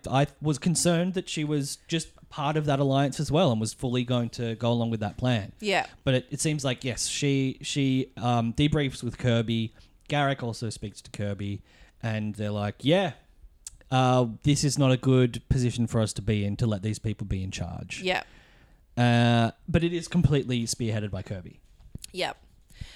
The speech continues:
Speaker 2: And what's the name of Mona? He's around.
Speaker 1: Scott.
Speaker 2: Scott, yeah.
Speaker 1: I believe.
Speaker 2: Um, it was, th-,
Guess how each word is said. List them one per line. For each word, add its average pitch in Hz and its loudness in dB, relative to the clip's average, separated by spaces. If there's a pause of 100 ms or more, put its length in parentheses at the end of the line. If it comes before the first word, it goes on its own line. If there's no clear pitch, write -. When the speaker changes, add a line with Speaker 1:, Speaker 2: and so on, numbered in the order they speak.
(220)
Speaker 2:
And 262 2
what's 269 -2
the 339 -4
name 285 -2
of 214 -2
Mona? 190 -2 (1300)
He's 247 -6
around. 120 -6 (540)
Speaker 1:
Scott. - -2
Speaker 2:
Scott, - -4
yeah. 151 -2
Speaker 1:
I 117 -4
believe. 147 0
Speaker 2:
Um, 185 0 (320)
it 247 6
was, 269 0 (460)
th-, - -18